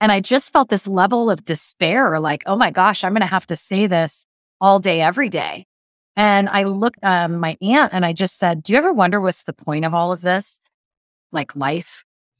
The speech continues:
And it was such a sad and existential thought. So she gave me some coaching in that moment of, like, what she did in times of despair.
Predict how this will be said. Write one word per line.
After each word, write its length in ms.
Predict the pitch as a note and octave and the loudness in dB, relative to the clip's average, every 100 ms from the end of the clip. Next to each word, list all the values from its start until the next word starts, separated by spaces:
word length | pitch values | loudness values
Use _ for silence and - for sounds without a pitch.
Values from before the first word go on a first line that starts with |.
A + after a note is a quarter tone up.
| _ _ _ _ _ _ _ - | _ _ _ _ _ _ _ 0
And 100 | G#3+ | 2
it 80 | A#3+ | 2
was 100 | G#3 | 0
such 300 | - D#4 - | 2 4 2
a 80 | |
sad 540 | G4 - A3+ G3+ A3+ A3+ | -2 -2 2 4 4 4
and 100 | G#3+ | 0
existential 640 | G3 F#3+ G#3 - G3+ G3 | -2 -2 -4 0 0 0
thought. 460 | F3+ - F#3+ G#3+ F3+ | -2 2 4 6 2
So 60 | F#3 | -2
she 140 | - | -2
gave 200 | G3 G3 | 0 0
me 100 | F#3+ | 0
some 180 | - F#3 | -2 -8
coaching 460 | - G#3 - G#3+ | -2 -2 0 0
in 80 | F#3 | 2
that 200 | E3+ E3 | 0 0
moment 320 | F3+ F3+ F3 | 0 2 2
of, 160 | D#3+ D#3 | 0 0
like, 240 | D#3+ D#3 | -2 -2
what 160 | E3+ D3 | -4 -4
she 220 | - A#3+ | -2 -2
did 380 | G#3 F#3+ E3+ D#3 | 2 2 2 -4
in 160 | - E3 | -4 -4
times 340 | - E3+ E3 | -2 -2 -2
of 140 | E3+ C3 | -6 -6
despair. 640 | D#3 - - F#3 E3+ D3+ | -8 -6 -2 0 0 -2